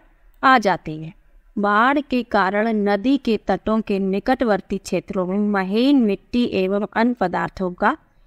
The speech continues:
निक्षेपण करती है। ऐसी मिट्टी एवं पदार्थों को अवसाद कहते हैं। इससे समतल उपजाऊ बाढ़ग्रस्त मैदान का निर्माण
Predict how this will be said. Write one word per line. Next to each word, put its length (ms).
निक्षेपण 800
करती 380
है। 200
ऐसी 420
मिट्टी 540
एवं 260
पदार्थों 680
को 200
अवसाद 840
कहते 400
हैं। 260
इससे 380
समतल 540
उपजाऊ 520
बाढ़ग्रस्त 760
मैदान 420
का 180
निर्माण 500